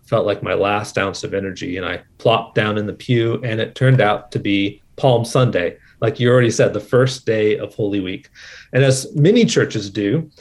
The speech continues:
this church turned the day into a joyous occasion. So, you know, many of the scenes you all, your listeners will be familiar with,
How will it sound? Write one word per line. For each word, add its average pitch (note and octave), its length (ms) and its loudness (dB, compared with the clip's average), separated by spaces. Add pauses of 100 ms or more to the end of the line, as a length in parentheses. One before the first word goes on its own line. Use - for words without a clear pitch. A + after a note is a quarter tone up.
(200)
this F3 300 2
church - 480 -2
turned C3 220 4
the A2 60 2
day G#2 400 2
into G#2+ 380 -4 (100)
a A2 80 -6
joyous A2+ 560 2
occasion. G2+ 520 -6 (680)
So, A#2+ 220 2
you A#2+ 140 0
know, A2 220 0 (200)
many D3 240 4
of C3 60 6
the - 80 -2
scenes A#2+ 260 0
you A2+ 120 2
all, G#2+ 340 2
your A#2+ 160 -2
listeners A2+ 420 -4
will G#2+ 120 -4
be G#2 120 -6
familiar G2+ 480 -2
with, F#2+ 320 -6